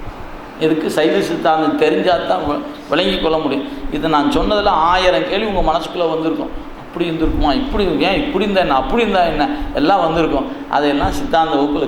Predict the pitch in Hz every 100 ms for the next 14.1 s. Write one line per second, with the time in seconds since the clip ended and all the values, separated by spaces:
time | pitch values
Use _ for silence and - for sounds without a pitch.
0 | - 156 156 147 147 147 147 147 127 127
1 | - - - 123 151 143 120 131 147 151
2 | 156 170 151 139 - 254 262 - - -
3 | 170 - 156 175 147 147 151 143 139 131
4 | 139 156 117 127 127 - - - - -
5 | - - - - - - - - - -
6 | - - - 151 151 151 160 180 190 208
7 | 185 214 214 190 170 160 175 156 - -
8 | - - 147 156 160 151 156 160 180 226
9 | - - 147 156 - 202 190 156 170 190
10 | - 156 160 156 143 143 160 - 143 139
11 | - 139 160 160 139 135 160 - - -
12 | - - - - - - - - - -
13 | 147 147 160 170 165 160 170 254 277 262
14 | 214